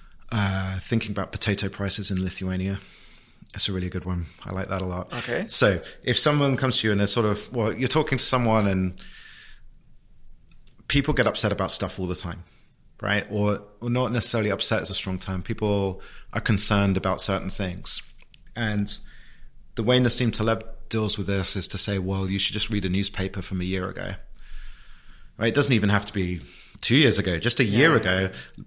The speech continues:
Speaker 1: read the front page, look at all the concerns, and then you can look back and, like,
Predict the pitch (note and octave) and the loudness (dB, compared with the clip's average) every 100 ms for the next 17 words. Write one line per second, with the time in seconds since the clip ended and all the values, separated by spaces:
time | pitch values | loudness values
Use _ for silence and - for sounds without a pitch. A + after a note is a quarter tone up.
0 | - G#2+ C#3+ D3 - B2 A#2 - G2 F2 | 4 6 6 4 0 0 0 0 -2 -2
1 | F#2+ F#2+ - - - - - - - B2 | 0 0 0 -4 -16 -20 -20 -12 2 2
2 | - B2+ A2+ - G2+ - E2 E2+ G#2+ - | 4 2 0 2 2 2 0 -2 -2 -4
3 | - - A2 A2+ A2+ A2+ A2 G#2 G#2+ A2+ | -6 0 4 6 6 6 2 0 0 2
4 | A#2+ - G#2 G2 G2+ G#2+ G2+ G2 | 2 0 0 0 0 0 0 -2